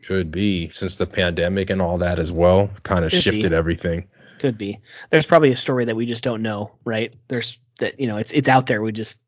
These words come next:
Speaker 2: never took the chance to, to, took the time to look it up. He could be doing movies or T V or something, right? Or more indie stuff, or even, you know, I'm just, I'm on my way to retire, so I don't know. But anyways, last one, Bat-,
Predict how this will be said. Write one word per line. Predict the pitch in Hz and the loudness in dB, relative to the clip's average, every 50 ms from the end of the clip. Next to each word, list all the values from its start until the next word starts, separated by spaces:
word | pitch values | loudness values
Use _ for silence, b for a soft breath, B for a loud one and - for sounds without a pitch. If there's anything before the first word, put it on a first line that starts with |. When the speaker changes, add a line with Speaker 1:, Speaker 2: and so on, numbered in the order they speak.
| _ _ _ - | _ _ _ 0
Speaker 2:
never | 156 143 131 127 123 117 - _ _ - | 2 4 4 4 2 0 -2 _ _ -2
took | - 147 - | -2 -2 -2
the | 123 | -2
chance | - - - 127 110 107 - - | -6 -2 0 0 0 0 -2 -4
to, | - 113 104 | -6 -6 -8
to, | - - - 120 | -6 -6 -8 -6
took | 123 - 143 135 | -4 -4 -6 -6
the | - | -6
time | 110 - - 143 131 117 113 107 B B B B B B B | -8 -4 -2 0 2 2 0 0 B B B B B B B
to | - 135 | 2 4
look | 127 117 110 113 | 4 4 2 2
it | 107 | -2
up. | 95 92 - | -2 -2 -2
He | 123 | -2
could | - 143 127 | 0 2 2
be | 120 113 | 2 2
doing | 107 113 110 104 101 101 B B B B B | 2 2 2 2 0 -4 B B B B B
movies | 147 165 170 160 139 113 101 | 4 6 6 6 6 4 2
or | 95 95 | -2 -6
T | - 143 139 | -2 -2 -2
V | 127 131 120 110 104 | 0 0 0 0 0
or | 101 98 101 - _ - | 0 -2 -4 -8 _ -6
something, | - - 135 113 - 98 85 90 - - | 2 2 2 2 2 -6 -10 -10 -10 -6
right? | 120 107 113 127 127 _ b b | -4 -2 -2 -4 -6 _ b b
Or | - 123 | -6 -2
more | 123 123 117 - | -2 0 0 0
indie | 127 127 123 117 | 0 0 2 2
stuff, | 113 - - 101 92 92 - | 0 0 -2 -2 -2 -2 -2
or | 113 | 0
even, | 107 147 156 170 175 165 156 - | 4 4 4 4 4 2 0 0
you | - 151 | 2 2
know, | 180 208 - | 4 2 2
I'm | - 120 117 | -2 -4 -2
just, | 113 139 127 - - | -2 -2 -2 -2 -2
I'm | 85 120 120 | 0 2 2
on | 127 139 | 4 6
my | 139 135 | 6 6
way | 143 143 147 147 147 | 6 6 6 4 4
to | 147 143 | 4 4
retire, | 139 139 131 143 160 139 82 - - | 2 2 2 4 2 2 2 0 -6
so | - - 87 82 85 _ _ _ - | -8 -6 -6 -6 -6 _ _ _ -8
I | 101 | -6
don't | 92 76 | -6 -6
know. | 67 67 - _ _ _ B B B B B B B B B B - | -8 -12 -16 _ _ _ B B B B B B B B B B 2
But | 131 131 | 4 6
anyways, | 135 135 123 120 113 110 107 - | 6 6 6 6 6 4 4 4
last | 127 135 147 147 - - | 4 4 4 4 2 2
one, | 151 147 147 147 151 151 - | 4 4 6 6 4 2 2
Bat-, | 127 120 131 135 131 - - | 0 2 2 2 2 2 -2